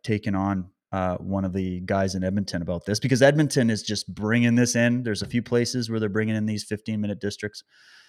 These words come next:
And everybody's concerned because they're trying to really bring it in like, "Oh, we're not gonna put up barriers. It's just, like, a polite suggestion that you don't go outside your fifteen-minute city because you have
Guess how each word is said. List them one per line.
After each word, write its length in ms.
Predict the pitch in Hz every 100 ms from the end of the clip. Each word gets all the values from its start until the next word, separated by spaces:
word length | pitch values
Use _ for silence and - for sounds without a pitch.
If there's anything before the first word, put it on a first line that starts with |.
| _ _ -
And 80 | 139
everybody's 340 | 175 170 156
concerned 420 | 170 143 - 170 131
because 220 | 143 127
they're 120 | 165
trying 220 | 175 202
to 80 | 180
really 300 | 143 160 151
bring 240 | 123 139
it 80 | 135
in 160 | 131 127
like, 260 | 120 110 - - -
"Oh, 160 | 202 196
we're 80 | 196
not 180 | 226
gonna 160 | 262 262
put 200 | 262 202
up 180 | 180 -
barriers. 600 | 131 139 131 104 107 156
It's 220 | 151 -
just, 380 | - 233 233 -
like, 280 | 220 202 175
a 100 | -
polite 380 | - 135 110 139
suggestion 920 | - 151 113 110 180 - 95 62 62 69
that 180 | 104 123
you 100 | 117
don't 280 | 104 104 - -
go 180 | 95
outside 300 | 98 - 113
your 140 | 135 143
fifteen-minute 520 | 175 - 190 202 208
city 280 | - 269 143
because 260 | 123 120
you 80 | 113
have 120 | 107